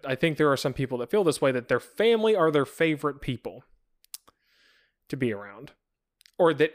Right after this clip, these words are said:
if they had the choice to be around any human being at any time,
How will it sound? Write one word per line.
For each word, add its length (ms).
if 200
they 140
had 340
the 80
choice 540
to 120
be 320
around 460
any 360
human 420
being 540
at 200
any 260
time, 600